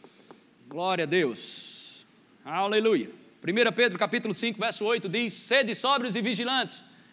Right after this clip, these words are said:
Quem é que tem que ser sóbrio e vigilante? Os anjos? Eu e você.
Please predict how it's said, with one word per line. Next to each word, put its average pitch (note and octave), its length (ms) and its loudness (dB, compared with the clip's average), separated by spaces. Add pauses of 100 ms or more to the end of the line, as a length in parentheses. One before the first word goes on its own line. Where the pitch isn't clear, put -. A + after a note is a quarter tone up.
(100)
Quem B3+ 140 2
é C4 40 4
que G#3 60 -6
tem C4 140 0
que - 60 -2
ser B3+ 120 4
sóbrio A#3 300 2
e - 20 0
vigilante? G#3+ 480 0
Os F#3 120 0
anjos? C4+ 400 0 (1500)
Eu A3+ 340 2 (240)
e G#3+ 100 0
você. F#3 440 0